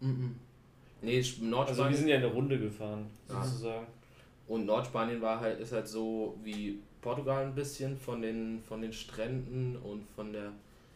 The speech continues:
Speaker 1: Landschaft her oder von der Küste, dass man halt dort surfen kann.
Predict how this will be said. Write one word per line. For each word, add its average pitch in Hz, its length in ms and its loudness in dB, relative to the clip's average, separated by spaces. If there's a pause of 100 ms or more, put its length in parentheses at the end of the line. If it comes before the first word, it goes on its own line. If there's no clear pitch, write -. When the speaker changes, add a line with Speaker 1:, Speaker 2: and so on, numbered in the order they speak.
(280)
Speaker 1:
Landschaft 120 760 -4 (140)
her 117 600 0 (120)
oder 101 140 -2
von 110 140 -6
der 104 120 0
Küste, 127 360 0
dass 101 180 -2
man 101 160 -2
halt 101 160 -4
dort 95 160 -4
surfen 107 380 -2
kann. 113 260 -4